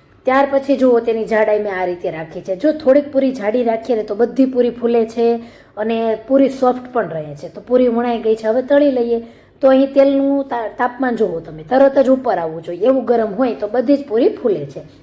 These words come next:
પરંતુ એટલું બધું ગરમ નહીં કરવાનું કે પૂરી લાલ થઈ જાય ઉમેરતાની સાથે. તો જુઓ, આ રીતે ગરમ સરસ તેલ હોય તો બધી પૂરી આપમેળે જ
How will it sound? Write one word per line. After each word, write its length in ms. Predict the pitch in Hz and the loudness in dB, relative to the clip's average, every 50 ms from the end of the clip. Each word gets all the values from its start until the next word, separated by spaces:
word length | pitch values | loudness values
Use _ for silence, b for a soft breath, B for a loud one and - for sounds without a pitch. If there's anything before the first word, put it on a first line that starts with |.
| B B | B B
પરંતુ 240 | - 302 330 330 - | -4 -4 -2 0 0
એટલું 260 | 523 233 - 311 294 | 0 0 0 -2 -2
બધું 220 | 311 311 - 302 | 0 0 0 0
ગરમ 200 | - 302 302 311 | 0 2 2 2
નહીં 180 | 302 302 302 294 | 2 0 -2 0
કરવાનું 380 | - 294 285 285 285 277 277 277 | 2 2 2 2 0 0 -2 -2
કે 120 | 277 277 | -4 -4
પૂરી 280 | 269 - 277 277 277 254 | -4 -2 0 2 2 2
લાલ 280 | 208 208 208 208 185 | 2 2 0 0 -2
થઈ 200 | 143 151 185 185 | -2 -6 -8 -6
જાય 160 | 175 185 175 | -4 -4 -4
ઉમેરતાની 520 | 170 196 208 202 185 - - 190 180 180 160 | -4 -6 -6 -8 -8 -8 -8 -10 -8 -8 -10
સાથે. 420 | - 190 175 175 - 220 233 311 - B B B B B B B B B | -10 -10 -10 -8 -4 -2 -2 -2 -2 B B B B B B B B B
તો 120 | - 269 254 | 0 2 2
જુઓ, 300 | 240 247 226 214 220 240 | 2 2 2 2 2 0
આ 240 | 233 - 233 254 | 0 0 0 2
રીતે 260 | 262 262 262 262 269 247 | 2 2 2 2 0 0
ગરમ 300 | 233 254 247 262 254 240 | 0 0 0 0 -2 -4
સરસ 380 | 247 262 247 254 247 - - | -4 -4 -4 -4 -4 -6 -4
તેલ 200 | - 254 254 262 | -2 0 0 0
હોય 300 | 247 254 285 277 226 190 - B B B B B B | 2 2 0 0 0 -2 -10 B B B B B B
તો 80 | - 240 | -8 -2
બધી 260 | 233 262 262 262 285 | 0 0 2 2 2
પૂરી 300 | 277 277 269 269 269 254 | 2 2 2 2 4 4
આપમેળે 460 | 226 254 262 - 262 254 269 277 285 | 2 0 -2 -2 0 2 4 4 4
જ 40 | 247 | 4